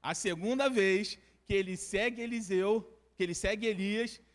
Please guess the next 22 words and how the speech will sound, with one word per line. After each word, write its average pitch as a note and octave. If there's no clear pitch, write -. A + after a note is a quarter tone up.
vem A3
os, G3+
os G3+
profetas G3
e F#3+
falam: F3
"Ó, C#3+
tá A#2+
acabando. G#3
Você E3
tá G#3
seguindo G3+
esse G#3
homem F#3
aí, G3
mas F3
não G3+
vai A3+
ter A#3
muito B3
futuro C4
não. G#3+